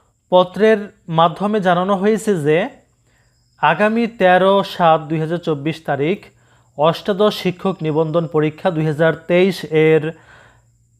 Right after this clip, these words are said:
লিখিত পরীক্ষা অনুষ্ঠিত হবে। উক্ত শিক্ষক নিয়োগ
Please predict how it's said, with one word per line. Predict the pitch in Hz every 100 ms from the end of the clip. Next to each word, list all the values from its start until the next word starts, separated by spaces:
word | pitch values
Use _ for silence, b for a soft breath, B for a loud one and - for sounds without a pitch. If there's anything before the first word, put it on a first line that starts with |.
| _
লিখিত | 135 156 196 185 220 240
পরীক্ষা | 226 185 175 185 -
অনুষ্ঠিত | 185 170 165 - 160 -
হবে। | 139 131 143 120 104 82 _ _ _ _ _ b b b b b _ -
উক্ত | 190 -
শিক্ষক | 233 - 196 - 214 208
নিয়োগ | 185 185